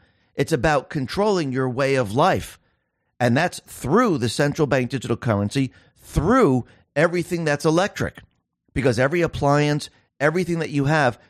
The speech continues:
will be controlled from the top level. And that top level is the central bank system, because they can cut off your funds, they can cut off your fridge, they can cut off anything that they want.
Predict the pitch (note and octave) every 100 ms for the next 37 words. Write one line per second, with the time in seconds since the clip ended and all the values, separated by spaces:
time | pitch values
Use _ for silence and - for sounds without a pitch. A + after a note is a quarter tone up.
0 | _ _ A2 D#3 E3+ E3 E3+ - D#3+ D3
1 | - F3+ C#3 A2 - _ - D#3+ D3 C#3+
2 | C3 C#3 B2+ - A#2+ B2 G2 - _ -
3 | C3 C3+ - - D3+ D3 C3+ E3+ B2+ G#2+
4 | - _ - D#3 C3 D3+ - C3 C3 B2
5 | A#2+ A2+ G2 F3 D3 F#2+ - _ _ _
6 | _ _ - D3 C#3+ C3 C3 B2+ A2+ B2+
7 | A#2 A2 - G2+ - A#2+ D#3 G#3 - _
8 | - A#2 A#2 G#2 B2+ A2 G#2 - F2 -
9 | C#3 G3 F3+ - _ A2+ G#2 A2+ - C#3
10 | C3 B2+ C#3 D#3 F#3 F#3+ F3 F3 D#3+ C#3+
11 | D#3+ B2